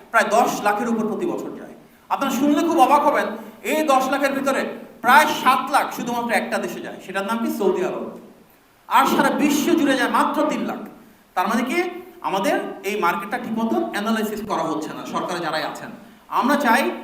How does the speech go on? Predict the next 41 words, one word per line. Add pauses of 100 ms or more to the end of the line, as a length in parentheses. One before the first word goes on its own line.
(240)
সৌদি
আরবে (100)
সাত (100)
লাখ (100)
থেকেই
দশ (100)
লাখ
করতে, (320)
আর (120)
অন্য (140)
সারা
পৃথিবী (120)
জুড়ে
যে (120)
তিন
লাখ
আছে, (400)
এটাকে
আমাদের (120)
পলিসির
মাধ্যমে (380)
যেই
যেই
দেশে
যেতে
চায় (240)
এবং (120)
সেই
দেশে
তার (120)
প্রয়োজনীয়
কি (120)
স্কিল
সেট
প্রয়োজন
আছে, (320)
সেভাবে (120)
তাকে (100)
ট্রেনিং (100)
করে (340)
অন্ততপক্ষে